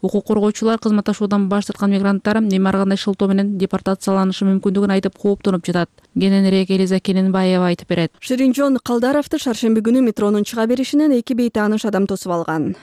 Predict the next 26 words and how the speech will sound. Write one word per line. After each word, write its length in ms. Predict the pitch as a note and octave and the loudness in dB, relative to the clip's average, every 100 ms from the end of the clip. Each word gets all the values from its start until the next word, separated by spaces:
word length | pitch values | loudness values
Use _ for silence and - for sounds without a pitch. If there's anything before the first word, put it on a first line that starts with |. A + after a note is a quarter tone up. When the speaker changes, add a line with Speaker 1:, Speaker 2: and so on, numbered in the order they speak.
| - | -4
Speaker 2:
Алар 220 | F#3+ F#3+ | -2 2
өздөрүн 440 | G3+ G3+ A3 C4 B3 | 2 2 0 2 0
федералдык 440 | G#3+ A#3 B3+ D4 | -2 -2 -2 -2
коопсуздук 480 | C4+ B3+ - A#3 B3+ | -2 -2 -4 -6 -4
кызматынын 580 | A3+ A3+ G#3+ - A3+ A3 | -2 0 0 0 0 0
өкүлдөрү 400 | A#3+ A3+ B3+ A#3+ | -2 -2 0 0
деп 240 | F#3 - | -2 -4
тааныштырган 720 | F#3+ F#3 F#3+ - G#3 A#3+ B3 | -4 -2 -2 -2 -2 2 0
жана 220 | G3 F#3 | 0 -2
документтерин, 680 | F#3 F#3+ G3 G3 - A3 B3 - - _ | -2 -2 0 0 0 0 0 -2 -14 _
телефонун 480 | - C4 A#3 A3+ B3 | -2 -2 0 0 2
ачып 380 | G3 - A3 - - | 0 -4 -8 -8 -4
тыкыр 340 | A#3 - A#3 | -2 -2 -2
текшеришкен. 840 | A3+ G3 F3+ F#3 - E3+ D#3 - - _ - - - - | -2 -4 -4 -6 -4 -4 -2 -6 -10 _ -20 -20 -20 -6
Калдаров 460 | G#3+ G3+ A#3+ C4 | -2 0 0 0
Азаттыктын 560 | G#3+ G3 - - G3+ G3 | 0 -2 -4 -4 -2 0
тажик 320 | G#3 G#3 G3+ | 0 -2 -2
кызматына 560 | - G3 F#3 F#3+ A3 A3+ | -4 -2 -2 0 0 0
алардын 440 | F#3+ F#3+ G3 G3 | 0 0 0 0
башкы 340 | F#3+ G3 - B3 | 0 -4 -2 -2
максаты 540 | B3+ B3 - F3+ E3 | -2 -4 -4 -4 -4
кызматташууга 720 | - G#3 G#3+ A3 B3 C4 B3+ C#4+ | -6 -2 -2 -2 -2 0 0 0
көндүрүү 440 | A#3 A#3 A3 A#3 | 2 2 2 0
болгонун 400 | A3 G3 F#3+ G3 | 0 -2 0 0
айтып 280 | F#3 - F#3 | -2 -4 -4
берди. 360 | E3+ F3+ D#3+ | -4 -4 -4